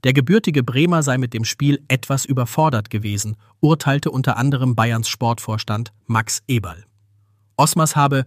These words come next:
viele Situationen nicht gut eingeschätzt. Außerdem sei der Unparteiische auf viele Zeitspielfallen des H S V hereingefallen.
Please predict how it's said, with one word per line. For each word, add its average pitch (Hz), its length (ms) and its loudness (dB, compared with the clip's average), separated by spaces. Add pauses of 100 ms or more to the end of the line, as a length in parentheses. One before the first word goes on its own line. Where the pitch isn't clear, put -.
(160)
viele 196 340 4
Situationen 143 720 0
nicht 135 240 -2
gut 143 180 -2
eingeschätzt. 107 680 -6 (440)
Außerdem 143 440 2
sei 127 160 2
der 123 160 0
Unparteiische 135 720 0
auf 110 120 -4
viele 151 380 0
Zeitspielfallen 127 880 0
des 117 220 -6
H 113 140 0
S 113 120 -6
V 139 260 0
hereingefallen. 98 760 -4